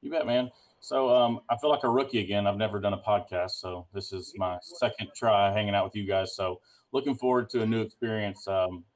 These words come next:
in my law enforcement career. Never thought I'd be, uh, recording myself <laughs> on a podcast for this, but if there is ever an effort to do it, it would, it's Special Olympics is where I'd wanna do it. So, um, I've been a police officer for, uh, fifteen years, uh, all here in Allen. So I started pretty young.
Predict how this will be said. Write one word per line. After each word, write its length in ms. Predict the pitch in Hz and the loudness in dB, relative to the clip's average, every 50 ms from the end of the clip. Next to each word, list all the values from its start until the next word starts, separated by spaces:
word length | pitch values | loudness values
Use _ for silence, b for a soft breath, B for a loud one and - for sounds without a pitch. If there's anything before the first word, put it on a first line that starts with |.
| _ _ _ | _ _ _
in 120 | 98 95 | -6 -2
my 100 | 98 95 | 0 0
law 240 | 98 98 101 98 98 | 2 4 4 4 4
enforcement 400 | 98 - 101 98 - 92 90 - | 2 -2 -4 -6 -6 -10 -14 -10
career. 160 | _ 101 98 | _ -6 -4
Never 160 | 101 104 98 95 | -4 -4 -4 -2
thought 220 | - 101 95 95 | 0 0 0 0
I'd 120 | 95 90 | 0 -2
be, 200 | 92 95 92 92 | -4 -4 -2 -2
uh, 180 | 90 90 87 90 - _ _ _ _ _ _ - | -2 -2 -4 -6 -8 _ _ _ _ _ _ -8
recording 400 | 101 98 - 110 104 98 98 95 | -8 -4 0 0 0 0 0 0
myself 400 | 92 - - - 95 92 - - | 0 0 0 0 -2 -2 0 0
<laughs> 140 | 98 95 - | -2 2 2
on 140 | 104 101 95 | 2 2 4
a 220 | 92 87 90 87 - _ 110 | 2 2 2 0 -4 _ 2
podcast 540 | 110 101 90 - - 90 87 87 - - - | 2 2 2 0 -2 -2 -2 -2 -2 -4 -6
for 100 | 98 90 | -6 -6
this, 180 | 87 87 - - | -6 -8 -8 -8
but 140 | - 90 85 - b b b b b b b b b _ _ _ | -10 -10 -10 -10 b b b b b b b b b _ _ _
if 100 | 123 120 | -4 0
there 160 | - 135 131 131 | 2 4 4 4
is 120 | 123 147 | 4 4
ever 180 | 147 135 131 131 | 4 4 2 4
an 80 | 127 | 4
effort 340 | 123 123 123 - 131 120 - | 4 4 4 2 -2 -4 -4
to 60 | - 101 | -6 -6
do 200 | 98 113 117 120 | -2 -2 -2 -2
it, 80 | 117 95 | 0 0
it 60 | 107 107 | 0 0
would, 200 | 104 98 90 - - | 0 0 -2 -6 -8
it's 240 | 98 95 - - - | -8 -8 -6 -6 -2
Special 300 | - 113 101 - 104 104 | -2 -2 -2 -2 -2 -2
Olympics 380 | 101 101 101 98 87 - - | -2 -2 -2 -4 -6 -6 -10
is 100 | 92 87 | -10 -6
where 160 | 90 95 92 | -4 0 2
I'd 140 | 90 87 87 | 4 2 2
wanna 240 | 87 87 90 87 87 | 0 -4 -6 -6 -6
do 200 | 85 87 85 87 | -6 -6 -4 -4
it. 120 | 82 - | -6 -6
So, 240 | - 95 87 87 - B B B B B B B - | -6 -4 -4 -6 -6 B B B B B B B 4
um, 180 | 120 120 120 - | 4 4 4 4
I've 120 | 131 151 | 2 2
been 80 | 170 151 | 2 0
a 40 | 131 | 0
police 220 | 165 156 - - | -2 -2 2 4
officer 320 | 156 147 147 - - 147 | 4 4 2 0 -2 -4
for, 260 | - - 139 135 131 127 | -4 -2 0 2 4 6
uh, 140 | 123 120 | 6 4
fifteen 420 | 123 - 143 139 - 147 139 135 131 | 4 2 -4 -4 -2 -2 -2 0 0
years, 520 | 131 131 131 135 135 131 - - - - - _ | 0 0 0 -2 -4 -6 -8 -10 -12 -14 -10 _
uh, 220 | 117 117 113 113 - | 0 4 4 4 6
all 200 | 113 117 120 120 | 6 4 4 4
here 200 | 123 123 120 117 | 2 0 -2 0
in 80 | - | 0
Allen. 400 | 107 110 110 117 120 127 131 - _ _ | 2 2 2 2 0 -2 -6 -10 _ _
So 320 | - - - 107 104 101 | -16 -6 -2 -2 2 2
I 80 | 107 107 | 2 0
started 280 | - - 117 110 101 | 2 -2 -2 -2 -4
pretty 180 | - 120 110 104 | -6 -6 -6 -2
young. 400 | 104 104 107 107 104 110 110 | 0 0 0 0 0 -2 -8